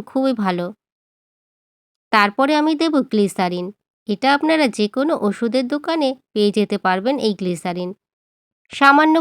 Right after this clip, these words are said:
কয়েক ফোঁটা আমি গ্লিসারিন দেব, কারণ গরমের সময় গ্লিসারিনটা বেশি না দেওয়াই ভালো, তাতে চিটচিটের পরিমাণটা বেশি হয়ে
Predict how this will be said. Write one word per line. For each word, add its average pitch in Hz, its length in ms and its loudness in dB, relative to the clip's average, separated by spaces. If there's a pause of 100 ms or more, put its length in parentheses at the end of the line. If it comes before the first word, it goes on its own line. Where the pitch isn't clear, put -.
কয়েক 247 280 4
ফোঁটা 285 260 2 (100)
আমি 285 200 2
গ্লিসারিন 247 560 2
দেব, 254 140 2 (400)
কারণ 285 200 4 (140)
গরমের 226 440 2
সময় 311 280 2 (480)
গ্লিসারিনটা 277 600 2 (100)
বেশি 220 220 -2 (120)
না 190 80 2 (100)
দেওয়াই 240 220 0 (100)
ভালো, 175 200 -2 (340)
তাতে 269 200 2 (140)
চিটচিটের 247 600 -4
পরিমাণটা 302 500 0 (120)
বেশি 208 300 -2
হয়ে 214 140 0